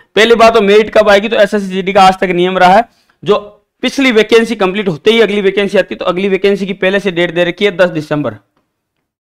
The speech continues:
दस दिसंबर दो हज़ार बाईस। तो कहने का मतलब है दस दिसंबर दो हज़ार बाईस से पहले पहले फाइनल मेरिट आ जाएगी। मैं आपको बताता हूँ, नवंबर पच्चीस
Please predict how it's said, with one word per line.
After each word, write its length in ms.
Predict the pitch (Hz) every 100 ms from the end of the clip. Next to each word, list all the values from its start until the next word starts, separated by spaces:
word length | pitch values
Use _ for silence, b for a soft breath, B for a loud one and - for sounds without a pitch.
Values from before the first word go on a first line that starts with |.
| _ _
दस 160 | 147 180
दिसंबर 400 | 165 185 185 175
दो 140 | 165
हज़ार 280 | 180 202 330 _ _ _ _
बाईस। 440 | 135 139 143 135 - _ _ -
तो 80 | 175
कहने 280 | 180 202 208
का 80 |
मतलब 300 | 202 196 202
है 80 | 220
दस 180 | 196 202
दिसंबर 340 | 190 208 202
दो 120 | 185 190
हज़ार 200 | 190 185
बाईस 240 | 160 180
से 100 | 190
पहले 240 | - 185
पहले 280 | 180 185 196 190 _ _ _ _
फाइनल 240 | 165 170 180
मेरिट 220 | 185 185
आ 40 | 175
जाएगी। 240 | 185 202
मैं 140 | 190
आपको 220 | 185 190 156
बताता 320 | 156 160 185
हूँ, 160 | 214
नवंबर 540 | 170 160 165 185 180 120 - _ _ _ _ _ _ _ _ _ -
पच्चीस 540 | 185 - 208 165 -